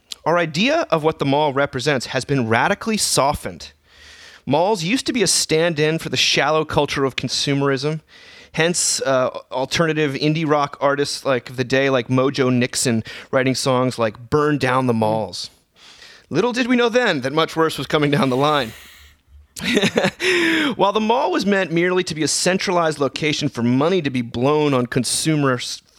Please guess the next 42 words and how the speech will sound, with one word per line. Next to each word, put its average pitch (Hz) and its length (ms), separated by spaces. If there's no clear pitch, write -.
a 139 80
consumerist 147 720
float - 420
sim, 123 340
young 214 340
people 143 400
repurposed 135 680
it 101 100
to 120 100
their 107 160
own 113 220
ends. 101 540
We 139 80
had 196 340
to 135 160
because 135 220
there 160 80
was 147 100
literally 170 260
nowhere 165 460
else 156 280
in 143 80
public 143 360
to 143 80
go, 151 340
especially 151 440
in 139 80
small 127 320
towns. 143 580
However, 151 480
we 135 120
soon 226 340
learned 151 240
it - 60
was 135 120
much 175 300
more 151 160
efficient 127 520
to 139 100
have 139 260
the 131 80
shopping 143 520